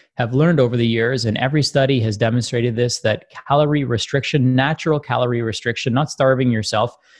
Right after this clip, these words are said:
but calorie restriction increases longevity,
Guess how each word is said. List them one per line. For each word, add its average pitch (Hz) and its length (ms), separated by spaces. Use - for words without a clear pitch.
but 113 160
calorie 139 320
restriction 120 640
increases 120 640
longevity, 101 640